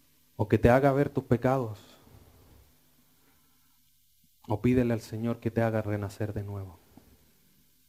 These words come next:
Pero todo eso es posible porque está Cristo. A quien damos la gloria, la alabanza, el honor, la gracia,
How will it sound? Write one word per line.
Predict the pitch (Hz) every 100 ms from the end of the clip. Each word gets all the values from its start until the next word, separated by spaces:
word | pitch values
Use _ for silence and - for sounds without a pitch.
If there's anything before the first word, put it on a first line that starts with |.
| _ _ _ _ _ _ _ - _ _ _ _ _ _ _ _ _ _ _ _
Pero | - 120 120
todo | 156 160
eso | 160 147
es |
posible | 139 127 156 147 135
porque | 127 -
está | 120 139 135
Cristo. | 156 - 104 101 - - - - - - _ _ _ _ _ - _ _ -
A | -
quien | 135 139
damos | 143 135
la | 123 117
gloria, | 143 151 135
la | 113
alabanza, | 113 117 135 143 131
el | 120
honor, | 117 117 143 131
la | 120 -
gracia, | 123 143 135 123 107